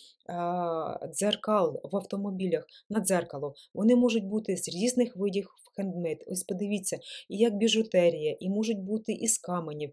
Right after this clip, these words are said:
і можуть бути і, е, з натуральними маслами. Варіантів маса, начебто дитячі на вигляд, на, потім, е, варіанти релігійного направлення. Варіантів дуже багато по підвіскам і для,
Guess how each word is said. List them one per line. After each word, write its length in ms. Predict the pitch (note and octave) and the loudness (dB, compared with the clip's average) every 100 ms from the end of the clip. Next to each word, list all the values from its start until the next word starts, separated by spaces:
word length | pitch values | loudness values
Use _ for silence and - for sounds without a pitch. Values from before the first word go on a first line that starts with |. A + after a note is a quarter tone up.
| - - - | -12 -16 0
і 80 | |
можуть 280 | G#3+ B3 A#3 | 4 4 2
бути 300 | F#3 A3 A3 | 0 -2 0
і, 340 | - A3 A3 - | 0 2 2 2
е, 480 | F#3+ F#3 F3+ D#3+ D3+ - | -2 0 0 0 -4 -4
з 260 | E3+ - F3+ F3+ F3+ E3+ F3 | -2 -2 0 0 2 0 0
натуральними 640 | F#3 G3 G#3 A#3 A3+ A3+ | -2 0 2 4 4 6
маслами. 520 | A3+ - G3+ E3+ - | 4 2 0 -4 -2
Варіантів 540 | E3 F#3+ A#3+ D#4 D#4 A3 | 0 2 2 0 -2 -4
маса, 380 | F#3 E3 - C3+ - - - | -2 -2 -4 -8 -14 -18 0
начебто 380 | G3+ B3 B3+ A#3 | 2 2 2 2
дитячі 560 | G3+ A3+ G3+ G3 - | 2 0 0 2 0
на 120 | D#3+ D3+ | -4 -4
вигляд, 300 | D#3 D3 D3+ - | -2 -2 -6 -8
на, 280 | E3 E3+ E3+ | -6 -4 -6
потім, 520 | - A3 A#3+ A#3 A3 - - _ F#3 | 4 4 6 4 4 0 -20 _ -4
е, 80 | |
варіанти 520 | F#3 G3 G3+ A3 A3 G3+ | 0 0 2 0 0 2
релігійного 760 | G#3+ B3 G3+ G#3 G3+ F#3 F3 | 4 4 4 0 0 0 -2
направлення. 600 | E3 D3+ C#3+ C#3 C#3+ C3+ - - - | -6 -6 -4 -4 -6 -8 -10 -20 -10
Варіантів 640 | D#3+ F#3 G3 C4 C4+ F3 D3+ | 2 4 4 2 2 -2 -2
дуже 320 | F#3 F3+ E3+ | -4 -2 -2
багато 460 | D3+ C#3+ F3 B3 - | -4 -4 -2 -2 -4
по 140 | F3 | -6
підвіскам 640 | F3 E3+ E3 E3 - E3+ - | -8 -10 -4 -4 -2 -6 -6
і 120 | G3+ | -6
для, 420 | F#3 F3+ F3 E3+ | -6 -2 0 0